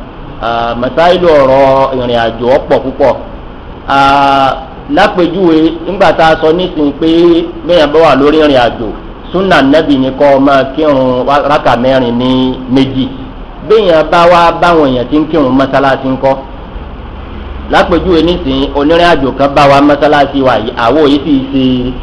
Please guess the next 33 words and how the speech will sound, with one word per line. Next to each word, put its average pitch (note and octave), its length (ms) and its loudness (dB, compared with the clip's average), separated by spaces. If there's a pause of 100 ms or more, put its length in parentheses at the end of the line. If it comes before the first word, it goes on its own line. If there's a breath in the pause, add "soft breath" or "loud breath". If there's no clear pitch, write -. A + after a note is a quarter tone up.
(300)
onírìn C#3+ 360 2
àjò, C#3 260 2 (120)
ìmáàmù D3 420 0
wa C3+ 140 4
náà D3+ 120 2
yìí C3 140 2
ṣe B2+ 200 -2 (680)
onírìn C3+ 360 2
àjò. C3+ 280 0 (560)
Ṣé F#3+ 140 -4
bọ́ G#3 160 2
bá G#3+ 80 4
wá G#3 180 4 (200)
jọ G3 180 4
ìmáàmù D#3+ 440 4
ní D3 100 4
ìrun E3 240 4
ìṣá C3+ 240 2
yìí D#3 140 4
lápèjúwe, D3 580 2 (120)
bí C#3+ 180 -4
ìmáàmù E3 320 2
bá D#3+ 180 2
kí E3 160 -4
rákà E3 340 2
méjì D3 240 2
kó D#3+ 120 -2
wọn C#3 220 2
sálámà D#3 400 2
kó C3+ 180 2
máa C3+ 200 4
lọ C3 200 4
ni? C3 200 2